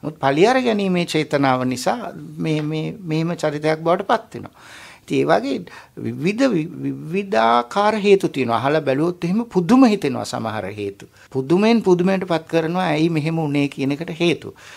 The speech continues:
ඉතින් අනිත් එක තමයි අමතක කරන්න නරකයි මේ මිනිස්සුන්ගෙන් ගිහිල්ලා අහන කල් ඔයා අහවල්, අම්, කොට්ටාසියට අයිතිද කියලා අහන කල් ඒගොල්ලෝවත් දන්නේ නැහැ මොන කොට්ටාසියටද අයිති කියලා. ඇහුවොත් තමයි.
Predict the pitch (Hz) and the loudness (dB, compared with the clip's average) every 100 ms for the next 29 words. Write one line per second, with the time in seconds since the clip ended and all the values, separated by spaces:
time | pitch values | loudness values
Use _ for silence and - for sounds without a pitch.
0 | - - 165 214 165 180 196 202 220 254 | -20 -14 -2 0 2 2 0 0 0 0
1 | 240 190 - - 143 147 185 196 208 226 | -2 -4 -8 -4 -2 0 0 0 0 -2
2 | 226 185 139 147 208 175 208 170 180 165 | -2 -2 -4 -4 -4 -4 -4 -4 -2 0
3 | 139 135 185 185 202 202 175 190 220 - | 0 -2 -4 -4 -2 -2 0 0 -2 -4
4 | 151 190 247 254 151 120 - - - - | 0 4 4 4 2 0 -6 -20 -20 -20
5 | - - - _ - 60 165 196 202 - | -20 -20 -20 _ -4 0 2 4 2 -2
6 | _ - 135 143 175 202 208 190 - - | _ -6 0 2 4 4 4 2 -4 -20
7 | - - - 147 131 117 120 - _ _ | -20 -12 -2 2 2 0 -2 -8 _ _
8 | _ _ - - - _ - 147 - 165 | _ _ -18 -18 -20 _ -4 0 2 2
9 | 175 190 185 170 170 208 196 226 233 180 | 4 4 6 6 4 2 2 2 0 4
10 | 220 240 262 262 247 247 262 269 240 262 | 4 6 6 6 6 6 8 6 6 4
11 | 262 294 269 262 262 - - 123 117 110 | 6 4 4 2 2 0 2 2 2 -2
12 | 117 107 113 117 117 107 - - - - | -4 -6 -6 -10 -8 -10 -12 -20 -20 -20
13 | - _ _ _ _ _ - - 185 269 | -20 _ _ _ _ _ -12 -2 0 2
14 | 302 - 311 269 | 0 -2 2 2